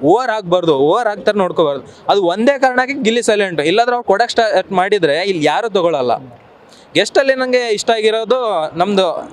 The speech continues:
ಲಾಸ್ಟ್ ರನ್ನರ್ ಅಪ್ ಮತ್ತಲ್ಲ ಅವ್ರು ನಂಗೆ, ಯಾಕಂದ್ರೆ ಸೈಲೆಂಟ್ ಪರ್ಸನ್, ಅವ್ರಿಗೆ ಗೊತ್ತು ಯಾವ ರೀತಿ ನಡ್ಕೋಬೇಕು ಎಲ್ಲರ ಜೊತೆ ಅಂತ. ಅವ್ರು ಗೆಸ್ಟ್ ತರ ಬಂದಿರೋದು, ಗೆಸ್ಟ್ ತರ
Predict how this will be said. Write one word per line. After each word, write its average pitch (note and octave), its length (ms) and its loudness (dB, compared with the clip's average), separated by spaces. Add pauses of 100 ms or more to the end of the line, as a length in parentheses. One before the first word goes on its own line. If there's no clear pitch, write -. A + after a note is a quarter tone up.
ಲಾಸ್ಟ್ F3+ 280 0 (200)
ರನ್ನರ್ F#3 260 0
ಅಪ್ D3 360 -2 (840)
ಮತ್ತಲ್ಲ D3+ 320 -2 (440)
ಅವ್ರು F3+ 220 0
ನಂಗೆ, D3 300 -4
ಯಾಕಂದ್ರೆ D4 400 0
ಸೈಲೆಂಟ್ C4 400 0
ಪರ್ಸನ್, A#3 280 -2
ಅವ್ರಿಗೆ G#3 260 -2
ಗೊತ್ತು A#3 300 2
ಯಾವ F#3 220 0
ರೀತಿ G3+ 200 0
ನಡ್ಕೋಬೇಕು F3+ 540 0
ಎಲ್ಲರ E3+ 220 2
ಜೊತೆ D#3 260 0
ಅಂತ. C3+ 200 -4 (400)
ಅವ್ರು A#3 220 2
ಗೆಸ್ಟ್ A3 280 -2
ತರ B3 200 0
ಬಂದಿರೋದು, A#3 480 -2
ಗೆಸ್ಟ್ G#3 260 -4
ತರ A#3 140 0